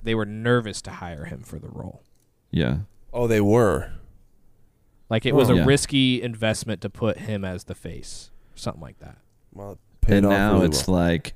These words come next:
Speaker 2: "Hey, nobody gets to play Iron Man again for, uh,
Speaker 1: Ever.
Speaker 2: like, fifty years. Till everyone who knows he was Iron Man is dead, then you can do it again."
Speaker 3: Exactly. Then they get to try again.
Speaker 1: So
Speaker 2: Like,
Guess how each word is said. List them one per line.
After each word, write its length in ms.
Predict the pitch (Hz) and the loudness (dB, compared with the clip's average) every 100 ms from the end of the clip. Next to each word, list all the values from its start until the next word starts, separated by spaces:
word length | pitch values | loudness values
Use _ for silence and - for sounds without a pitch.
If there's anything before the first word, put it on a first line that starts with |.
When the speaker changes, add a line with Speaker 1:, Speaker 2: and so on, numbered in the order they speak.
| - | -2
Speaker 2:
"Hey, 240 | 98 95 | 0 2
nobody 320 | 90 92 92 85 | 2 2 2 2
gets 180 | 90 - | 0 0
to 60 | |
play 180 | - 90 | 0 2
Iron 280 | 82 85 85 | 2 2 2
Man 200 | 82 80 | 2 2
again 260 | 80 80 80 | 2 0 0
for, 420 | - 80 78 80 80 | 0 0 0 -2 -2
uh, 40 | |
Speaker 1:
Ever. 300 | 73 69 87 | 0 0 0
Speaker 2:
like, 180 | 78 71 | -2 0
fifty 300 | - 87 95 | -2 0 0
years. 340 | 90 90 80 | 2 2 2
Till 140 | - 95 | 2 2
everyone 360 | 101 110 107 | 2 2 2
who 120 | 98 98 | 2 2
knows 300 | 95 92 87 | 4 2 2
he 120 | 101 | 0
was 140 | 92 | 2
Iron 200 | 90 90 | 2 2
Man 160 | 87 82 | 2 2
is 100 | 85 | 0
dead, 320 | 82 80 78 | 0 0 0
then 160 | 76 71 | 0 -2
you 80 | 80 | -2
can 120 | 80 | -2
do 80 | 71 | -2
it 60 | |
again." 240 | 69 73 71 | 0 0 0
Speaker 3:
Exactly. 680 | 95 98 104 101 95 82 87 | -2 0 2 2 0 -2 -4
Then 320 | 101 101 92 | 0 2 2
they 100 | 85 | 0
get 180 | - - | -2 -6
to 80 | - | -6
try 220 | - - | -6 -4
again. 280 | 90 - 104 - - - - - | -4 -4 -6 -10 -14 -16 -16 -6
Speaker 1:
So 440 | 143 143 143 139 | 0 4 4 2
Speaker 2:
Like, 160 | 117 | 0